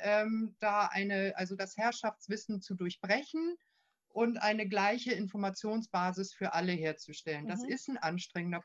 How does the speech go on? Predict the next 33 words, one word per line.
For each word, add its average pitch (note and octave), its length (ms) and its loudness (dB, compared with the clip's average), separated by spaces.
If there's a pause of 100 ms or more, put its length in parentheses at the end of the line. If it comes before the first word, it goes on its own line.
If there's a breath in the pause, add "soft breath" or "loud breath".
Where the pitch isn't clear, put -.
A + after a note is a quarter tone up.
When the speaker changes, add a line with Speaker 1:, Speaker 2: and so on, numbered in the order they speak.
Speaker 1:
Prozess. - 580 -14
So. A3 380 -8
Speaker 2:
Mhm. A3+ 100 -6
Speaker 1:
Es C#4 180 -8
könnte B3+ 360 -2
zum A3+ 160 -8
Beispiel G#3 340 -2
der F3+ 160 -2
Kim C4+ 320 -2
jetzt A3 260 -4
sagen, C#4 640 0
ähm, A3 360 2 (360 loud breath)
in A#3 200 0
einer, G3 560 2
ähm, F3+ 500 0 (300)
Be-, F#3 240 -2
Betriebsversa-, A3+ 760 2
also F#3 220 4
Betriebsversammlung A#3+ 920 2
oder G#3 180 6
sowas A3 300 4
in G3 200 2
der E3 180 4
Art, C4+ 460 4
ähm, G#3+ 380 2
Mir A3 180 0
ist - 240 -4
bewusst, B3 640 -2
äh, A#3 220 4
dass A#3 240 2
das G#3 220 -2
eine F3+ 340 -2
anstrengende, A#3+ 960 0